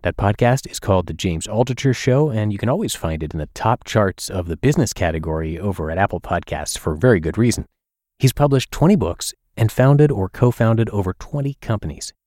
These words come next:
So come on by james altucher dot com to learn and read a lot more. That's Altucher, A L T U C H E R. James always has a unique take on things.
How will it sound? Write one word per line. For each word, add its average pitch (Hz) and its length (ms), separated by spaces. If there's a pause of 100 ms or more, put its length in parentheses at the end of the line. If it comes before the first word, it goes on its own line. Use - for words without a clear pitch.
(200)
So - 160
come 170 140
on 214 160
by 156 160
james 120 360
altucher 123 680
dot 92 260
com 113 360
to 92 100
learn 98 340
and 90 260
read 95 220
a 90 140
lot 87 260
more. 104 400 (160)
That's - 280 (180)
Altucher, 135 500 (200)
A 120 200
L 107 300 (100)
T - 160
U 92 500
C 123 380
H 95 360
E 82 220
R. 101 300 (340)
James 104 340 (100)
always 95 380
has 90 240
a 95 40
unique 90 280
take 98 220
on 76 180
things. - 360